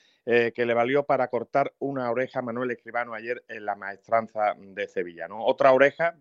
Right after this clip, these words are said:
pudo haber cortado el valenciano Román, pero, eh, la espada se la privó. Muy responsabilizado, llegó ayer Román para matar la corrida de Miuras, muy templado, con oficio, con unos planteamientos perfectos. El to-, el toro tuvo buen tranco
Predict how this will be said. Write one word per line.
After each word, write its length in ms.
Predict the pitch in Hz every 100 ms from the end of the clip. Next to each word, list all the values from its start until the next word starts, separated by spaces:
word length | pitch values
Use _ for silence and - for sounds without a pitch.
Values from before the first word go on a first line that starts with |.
| _
pudo 200 | 147 143
haber 220 | 131 123
cortado 440 | - 120 143 127 110
el 80 |
valenciano 560 | 110 107 104 _ 127 127
Román, 400 | 123 139 135 147 _ _ _ _ _
pero, 420 | - 151 151 165 - _ _
eh, 200 | - 110
la 140 | 110 107
espada 420 | - 123 123 117
se 100 | 113
la 140 | 107
privó. 260 | 101 85 82
Muy 220 | 113 143
responsabilizado, 1040 | 127 117 113 107 104 98 95 143 156 170
llegó 260 | 160 120 120
ayer 260 | 117 123 120
Román 400 | 117 117 131 120
para 240 | 110 104
matar 340 | 101 127 120
la 360 | 107 101 98 90 _
corrida 320 | 104 117 107
de 80 | 104
Miuras, 500 | 120 147 165 165 _ _ _ -
muy 280 | 127 151
templado, 600 | 131 123 113 139 147 147
con 120 | - 110
oficio, 680 | 101 147 147 - 151 151 147
con 160 | 127
unos 200 | 127 120
planteamientos 840 | - 107 104 - 104 117 123 - 101
perfectos. 680 | 104 95 127 123 - 147 - _ _ -
El 180 | 113
to-, 400 | - 131 131 123
el 140 | 123 117
toro 260 | 147 139
tuvo 260 | 127 151 127
buen 240 | 131 135
tranco 540 | 120 139 143 - 156